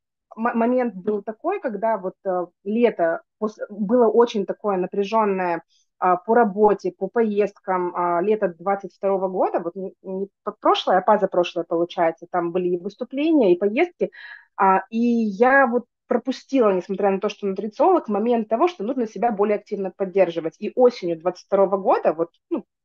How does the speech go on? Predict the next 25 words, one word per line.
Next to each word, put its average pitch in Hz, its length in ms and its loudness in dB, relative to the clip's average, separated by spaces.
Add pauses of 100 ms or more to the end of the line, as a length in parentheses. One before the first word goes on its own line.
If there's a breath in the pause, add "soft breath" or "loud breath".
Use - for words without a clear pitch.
(120)
позапрошлой, 175 560 -2
получается, 170 340 -10
осень, 240 260 -6 (600 loud breath)
а, 185 460 4
мне 233 240 6
поплохело. 220 680 0 (160)
То 185 60 -2
есть - 100 -8
по 202 80 -6
сравнению 240 300 0
с - 60 -8
тем, 233 140 0
что 214 160 -2
до 202 100 2
этого 311 300 2
было, 196 220 4
я 175 140 2
бодрая, 214 400 -2
энергичная, 196 520 -6
просыпалась 190 540 2
утром 175 420 0
рано, 247 380 2
я 180 160 -2
могла 170 560 -2
летом, 180 420 -2